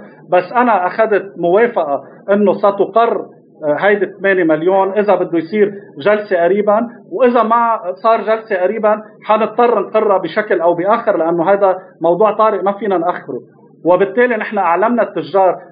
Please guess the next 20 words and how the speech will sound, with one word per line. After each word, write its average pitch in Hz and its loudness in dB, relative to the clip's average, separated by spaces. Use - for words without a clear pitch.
إنه 180 4
هيدي 214 2
ثمانية 202 -4
مليون 175 2
ستدفع 175 0
من 151 2
مصرف 190 -2
لبنان 185 0
بغض 214 0
النظر 208 0
على 180 2
آلية 196 -2
إقرارها، 160 0
لأنه 190 2
في 233 2
موافقة 208 0
عليها 180 0
من 170 -6
جميع 170 -2
الأطراف، 165 0